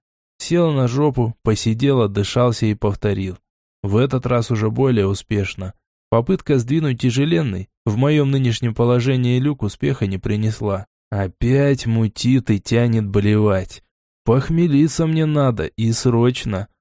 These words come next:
а то сдохну, к бабке не ходи. Героическими усилиями с третьего раза получилось сдвинуть крышку люка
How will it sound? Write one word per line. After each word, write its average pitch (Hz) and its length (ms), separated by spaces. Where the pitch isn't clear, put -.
а 107 140
то 170 220
сдохну, 135 640
к - 80
бабке 131 460
не 113 160
ходи. 101 440
Героическими 107 880
усилиями 123 640
с 104 100
третьего 120 520
раза 117 260
получилось 107 640
сдвинуть 123 400
крышку 131 400
люка 131 420